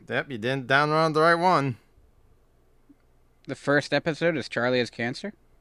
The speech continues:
Speaker 1: Yeah, what's it called? I don't see it.
Speaker 2: The Always Sunny Podcast.
Speaker 1: The Always Sunny Podcast.
Speaker 2: I just typed in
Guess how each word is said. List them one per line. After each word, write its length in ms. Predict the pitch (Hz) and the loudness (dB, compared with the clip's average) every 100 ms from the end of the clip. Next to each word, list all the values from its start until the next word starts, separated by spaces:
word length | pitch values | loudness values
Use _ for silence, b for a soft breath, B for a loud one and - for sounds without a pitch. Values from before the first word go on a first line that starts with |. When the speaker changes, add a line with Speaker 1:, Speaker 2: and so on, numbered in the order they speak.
| _ _ | _ _
Speaker 1:
Yeah, 120 | 170 | -4
what's 240 | 123 135 - | -4 -4 -8
it 120 | 196 | -12
called? 320 | 202 240 117 - _ _ - | -10 -10 -10 -16 _ _ -14
I 100 | 123 | -10
don't 180 | 165 - | -10 -10
see 140 | 110 | -8
it. 160 | 104 107 _ _ 220 _ | -8 -8 _ _ -20 _
Speaker 2:
The 160 | 143 135 | -4 0
Always 340 | 139 139 147 | 2 2 0
Sunny 280 | - 151 143 | -2 0 0
Podcast. 640 | - 139 135 - 92 85 - _ _ _ _ _ _ _ | 0 -2 -2 -6 -10 -12 -20 _ _ _ _ _ _ _
Speaker 1:
The 160 | - 123 | -18 -10
Always 360 | 123 123 135 123 | -8 -6 -8 -10
Sunny 520 | - 117 113 113 117 | -10 -10 -8 -8 -10
Podcast. 920 | - 123 113 101 - - - - - _ _ _ _ _ _ _ _ _ _ _ _ _ _ - | -10 -10 -10 -12 -14 -16 -18 -20 -20 _ _ _ _ _ _ _ _ _ _ _ _ _ _ -12
Speaker 2:
I 60 | |
just 220 | 113 135 - | -6 -4 -2
typed 200 | 135 | -2
in 120 | 151 | -2